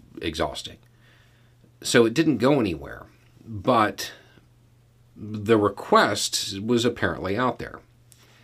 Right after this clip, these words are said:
Now, normally when I get something that is this wild, one of two things happens.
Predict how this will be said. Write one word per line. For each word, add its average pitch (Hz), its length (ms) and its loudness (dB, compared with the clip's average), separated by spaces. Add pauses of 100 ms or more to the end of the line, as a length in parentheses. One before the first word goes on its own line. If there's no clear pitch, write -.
(560)
Now, 120 200 6
normally 135 580 4
when 110 220 0
I 104 80 2
get 120 200 0
something 104 440 0
that 101 140 0
is 101 180 -2
this 90 340 -4
wild, 87 680 -4 (1200)
one 131 220 4
of - 100 0
two 165 160 2
things 120 300 0
happens. - 580 -12